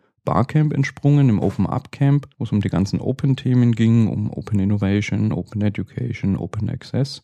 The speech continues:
Und die Gruppe von Leuten, die sich da zusammengefunden hat,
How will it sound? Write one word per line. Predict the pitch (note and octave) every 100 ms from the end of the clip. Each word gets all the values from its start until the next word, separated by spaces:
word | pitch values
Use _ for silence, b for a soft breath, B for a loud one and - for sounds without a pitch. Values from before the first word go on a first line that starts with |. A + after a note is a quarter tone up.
| _
Und | - A2+ A2 - -
die | A2 G#2+ G#2+ _ _ -
Gruppe | - C3 C#3
von | D#3 C3+
Leuten, | G#2+ F#2+ C#3+ D3
die |
sich | C#3 C3+
da | B2+ B2
zusammengefunden | - G#2+ - C3+ D3 C3+ C3 C3 C#3 A#2+
hat, | B2 B2+